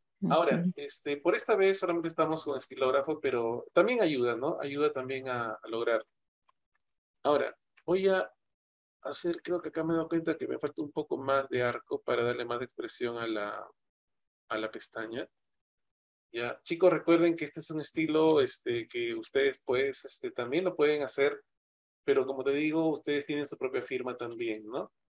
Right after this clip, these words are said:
Speaker 1: Bien, ahora miren esto, sigo, sigo con mis tracitos, miren,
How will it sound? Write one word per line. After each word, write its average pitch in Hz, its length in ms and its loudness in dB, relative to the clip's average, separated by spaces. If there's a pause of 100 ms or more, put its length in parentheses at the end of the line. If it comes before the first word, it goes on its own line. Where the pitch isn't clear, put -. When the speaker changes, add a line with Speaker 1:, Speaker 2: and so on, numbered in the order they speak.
(260)
Speaker 1:
Bien, 120 240 -4
ahora 160 200 2
miren 151 260 -2
esto, 185 400 -2
sigo, 143 400 -2
sigo 139 240 0
con 131 100 -10
mis 123 140 -12
tracitos, 180 420 -6
miren, 147 260 -6